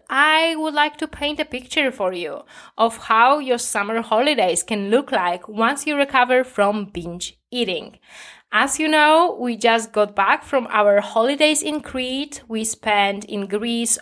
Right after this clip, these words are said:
over a week, and believe it or not, those were our first holidays in, like, five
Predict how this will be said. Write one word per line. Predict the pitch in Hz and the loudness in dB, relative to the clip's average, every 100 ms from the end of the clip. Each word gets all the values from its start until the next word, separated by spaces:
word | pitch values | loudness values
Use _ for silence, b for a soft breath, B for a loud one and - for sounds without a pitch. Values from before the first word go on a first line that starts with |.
| 247 | 2
over | 294 302 302 | 4 4 0
a | - | -2
week, | 262 302 359 359 359 - B B B B | -4 2 2 2 -4 -20 B B B B
and | 269 285 302 302 311 302 - _ _ _ | 0 2 2 -2 -6 -8 -12 _ _ _
believe | 190 240 359 | -6 0 2
it | - | 4
or | 240 | 2
not, | 233 302 254 247 - - | 4 4 4 0 -4 -10
those | - 302 359 | 0 0 0
were | 269 214 226 - | 2 2 2 0
our | 254 277 | 2 2
first | 277 - 262 330 - | -2 0 0 2 -2
holidays | - 294 294 208 220 277 - | 0 0 0 -2 -2 -4 -8
in, | 277 285 | -8 -4
like, | 269 269 262 - | 0 0 -2 -14
five | _ - 233 311 302 - | _ -2 0 0 -4 -12